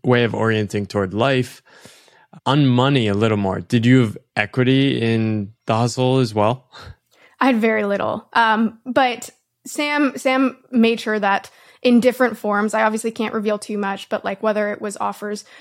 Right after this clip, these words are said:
Speaker 2: from HubSpot or, or other things that he, he made sure that we were taken care of.
Speaker 1: That's cool. Um, was that a big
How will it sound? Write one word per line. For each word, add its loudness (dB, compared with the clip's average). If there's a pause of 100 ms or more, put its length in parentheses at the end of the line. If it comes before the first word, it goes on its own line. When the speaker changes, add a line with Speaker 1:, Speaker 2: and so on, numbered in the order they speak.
(100)
Speaker 2:
from 0
HubSpot -2
or, -6
or -4
other -4
things -8
that -2
he, -12 (140)
he -18 (500)
made 2
sure -4
that -4
we -6
were -10
taken -12
care -10
of. -16 (580)
Speaker 1:
That's 0
cool. 0
Um, 0 (360)
was 2
that 2
a -6
big 0